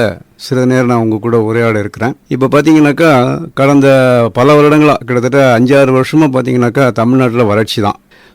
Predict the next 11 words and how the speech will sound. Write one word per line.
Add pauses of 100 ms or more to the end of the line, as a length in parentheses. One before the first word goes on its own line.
(120)
வடகிழக்கு
பருவமழையோ,
தென்மேற்கு
பருவமழையோ
சரியான
அளவுல (100)
பெய்யல, (480)
நம்ம
எதிர்பார்த்த
அளவுல (100)
பெய்யல.